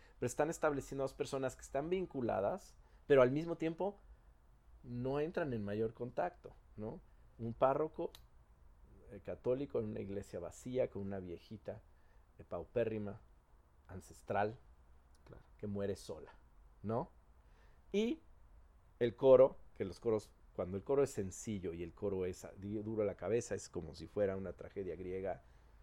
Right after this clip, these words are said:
Speaker 1: "All the lonely people, where do they all come from? All the do-, all, all the lonely people, where do they all belong?", ¿no? "Oh, look at all the lonely people",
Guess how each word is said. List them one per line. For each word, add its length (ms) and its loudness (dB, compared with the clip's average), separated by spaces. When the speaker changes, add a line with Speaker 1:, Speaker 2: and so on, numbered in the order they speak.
Speaker 1:
"All 260 8
the 80 4
lonely 380 2
people, 520 -8
where 160 -4
do 120 -4
they 220 -4
all 300 -6
come 200 -10
from? 260 -6
All 240 -4
the 140 -4
do-, 340 -2
all, 320 -4
all 220 -2
the 100 0
lonely 280 -2
people, 300 -4
where 160 0
do 100 -6
they 180 -4
all 160 -6
belong?", 300 -12
¿no? 200 2
"Oh, 240 -4
look 240 -6
at 60 -12
all 140 -10
the 100 -10
lonely 380 -12
people", 360 -18